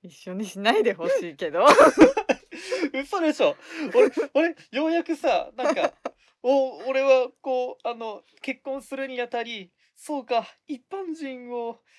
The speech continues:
Speaker 2: 選んだのだなってこう思っていたのにさ。
Speaker 1: うん。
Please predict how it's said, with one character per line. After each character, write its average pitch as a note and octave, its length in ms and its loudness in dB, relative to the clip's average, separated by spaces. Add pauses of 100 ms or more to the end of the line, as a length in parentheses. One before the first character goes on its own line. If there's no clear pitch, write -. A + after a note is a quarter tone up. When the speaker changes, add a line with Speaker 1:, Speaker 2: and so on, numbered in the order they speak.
(140)
Speaker 2:
選 A3+ 280 -4
ん A3+ 60 -14
だ A#3 120 -4
の A3+ 120 -8
だ A3+ 120 -2
な A3+ 220 -2
っ A3 100 -20
て A3 120 -14
こ G#3 140 -10
う G#3 60 -10
思 B3 140 -10
っ - 40 -16
て D#3+ 100 -10
い B2+ 60 -8
た A#2 100 -10
の G#2 100 -14
に G2+ 100 -18
さ。 G2 280 -12 (200)
Speaker 1:
う G#3 60 -16
ん。 F#3 360 -20